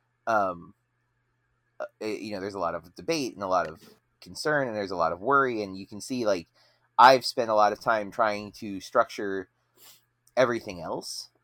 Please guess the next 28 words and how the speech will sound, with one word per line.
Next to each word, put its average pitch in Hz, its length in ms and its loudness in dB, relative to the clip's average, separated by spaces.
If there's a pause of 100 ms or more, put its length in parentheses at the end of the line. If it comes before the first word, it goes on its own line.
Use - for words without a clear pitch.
in 156 100 -4
my 175 160 0
life. 180 240 -4
Like, 117 180 -4
I, 107 340 0
I 107 40 0 (220)
bought 87 260 2
workout 147 340 2
equipment, - 360 -8
so 98 100 -2
I've 92 180 -2
got 95 160 4
a 98 40 -2
routine. 107 400 -8
I'm 101 120 -4
working 104 240 -4
out 90 100 -4
in 76 60 -12
the 90 60 -10
morning 131 340 -2
now, 98 200 -2
which 87 160 -10
is 95 100 -14
new 101 180 -10
for 95 120 -14
me. 85 240 -12
And 80 100 -18
then, 87 220 -12